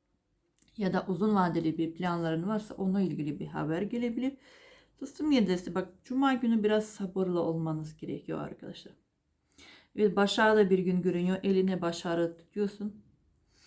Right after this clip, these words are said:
Evet belki bak sana öyle söyleyeyim. Şöyle bir durum olabilir.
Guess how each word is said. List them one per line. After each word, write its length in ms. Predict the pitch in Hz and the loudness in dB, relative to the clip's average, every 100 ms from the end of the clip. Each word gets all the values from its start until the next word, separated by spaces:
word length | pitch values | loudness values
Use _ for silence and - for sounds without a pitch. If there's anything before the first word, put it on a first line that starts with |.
| - _ _ _ _ - | -20 _ _ _ _ -12
Evet 260 | 139 135 165 | -10 -10 -2
belki 440 | 180 180 180 170 | 0 0 0 -4
bak 460 | 165 160 - - - 170 | -4 -6 -12 -16 -12 -10
sana 280 | - 214 214 | -2 -2 4
öyle 220 | 208 214 | 4 4
söyleyeyim. 380 | - 143 127 - _ _ _ _ _ _ _ _ _ _ _ | 0 -4 -6 -8 _ _ _ _ _ _ _ _ _ _ _
Şöyle 440 | - 226 208 196 | -10 2 4 4
bir 100 | 175 | 4
durum 260 | 160 165 160 | 0 -4 -4
olabilir. 480 | 165 160 147 143 | -6 -6 -6 -8